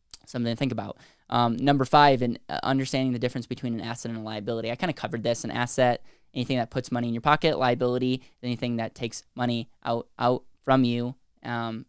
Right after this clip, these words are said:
and you, once you lose a dollar, you don't just lose that dollar, but you lose what that dollar could have earned you the rest of your life. I realize some people tell me I talk too fast. I'm sorry, I just get so excited about this.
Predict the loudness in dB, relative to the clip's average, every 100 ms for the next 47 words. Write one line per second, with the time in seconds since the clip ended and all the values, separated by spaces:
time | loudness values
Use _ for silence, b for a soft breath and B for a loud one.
0 | -10 -8 -8 -10 -16 -10 -8 -4 -4 -4
1 | 0 0 2 0 -2 -4 -6 -4 -4 0
2 | 2 2 0 -4 -2 -2 -2 -2 0 0
3 | 0 -4 -4 -2 0 0 2 0 -2 -2
4 | 0 2 2 0 -6 _ _ _ _ _
5 | _ _ 0 6 8 8 6 4 -2 -4
6 | -6 -8 -4 -2 0 -4 -6 -8 -4 -2
7 | -2 -4 -2 0 0 -2 -4 -2 -2 -4
8 | -8 -8 -8 -6 -2 -4 -2 -2 -2 -2
9 | -8 -10 -4 -4 -4